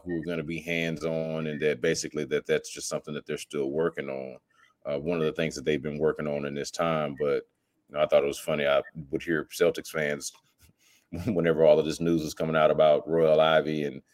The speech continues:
anything about the potential coaching staff for <laughs> Ime Udoka, and they're asking if he can, if he can take Mazzulla with him, um, <laughs> which is,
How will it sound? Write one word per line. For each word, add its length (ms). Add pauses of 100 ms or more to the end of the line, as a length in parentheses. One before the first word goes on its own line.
(400)
anything 320
about 320 (800)
the 140
potential 420
coaching 320
staff 460
for 280
<laughs> 240
Ime 160
Udoka, 480
and 120
they're 100
asking 300
if 80
he 80
can, 180 (260)
if 100
he 80
can 100
take 260
Mazzulla 400
with 200
him, 100 (560)
um, 460 (340)
<laughs> 100
which 160
is, 220